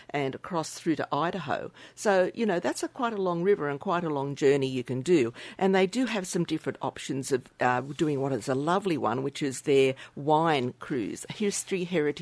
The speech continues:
and World Class Wines. Now, this is fantastic, and you get on board too. Lots of, uh, guest lecturers are always on board giving you information. So it is very personal. And on this one, you travel a thousand,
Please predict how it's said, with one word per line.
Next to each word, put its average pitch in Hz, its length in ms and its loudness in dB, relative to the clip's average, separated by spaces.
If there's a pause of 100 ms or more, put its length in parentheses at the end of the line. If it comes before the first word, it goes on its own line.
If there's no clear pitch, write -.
(300)
and 135 200 -6
World 135 340 -6
Class 117 360 -2
Wines. 139 440 -2 (400)
Now, 160 180 2
this 160 260 -4
is 226 300 4
fantastic, 151 840 -4
and 151 220 0
you 139 60 -6
get 214 180 4
on 156 160 0
board 139 300 -2
too. 147 320 2 (240)
Lots 214 260 0
of, 147 220 0
uh, 123 160 2
guest 151 480 -2
lecturers 160 520 0
are 143 120 0
always 147 240 0
on 143 100 -2
board 151 240 -2
giving 160 300 0
you 151 100 -2
information. 135 720 -4
So 156 220 -2 (260)
it 180 160 4
is 226 220 -2
very 160 240 0
personal. 185 580 -2 (260)
And 185 260 0
on 196 120 2
this 226 180 0
one, 226 100 0
you 170 100 0
travel 151 320 -2
a - 20 0
thousand, 196 600 -2